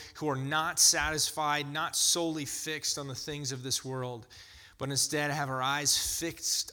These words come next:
on Jesus. We pray that this, the words of that song would be true in our hearts,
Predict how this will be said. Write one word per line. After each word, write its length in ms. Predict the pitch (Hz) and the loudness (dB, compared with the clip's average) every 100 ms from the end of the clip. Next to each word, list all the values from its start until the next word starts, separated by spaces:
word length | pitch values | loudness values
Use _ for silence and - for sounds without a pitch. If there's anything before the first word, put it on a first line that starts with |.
| - | -8
on 220 | 135 131 | -8 -6
Jesus. 800 | 113 117 110 104 - - - - _ _ _ _ _ _ _ _ _ _ _ _ _ _ _ _ | -6 -4 -4 -2 2 2 2 -6 _ _ _ _ _ _ _ _ _ _ _ _ _ _ _ _
We 120 | 151 | -8
pray 300 | 156 175 175 | -2 2 4
that 120 | 147 127 | 2 -2
this, 420 | 135 - - - | 0 2 0 -4
the 100 | 156 | -4
words 440 | 147 151 170 175 147 | 0 2 4 4 0
of 240 | 151 151 | -4 -4
that 220 | 151 135 | -4 0
song 500 | - - 139 139 135 107 | 2 2 0 -4 -6 -8
would 140 | 143 139 | -8 -8
be 100 | 135 | -4
true 520 | - - 151 151 151 | -2 0 0 0 0
in 120 | 131 | -4
our 140 | 131 | -8
hearts, 680 | 113 - 135 123 - - - | -8 -6 -6 -6 0 0 0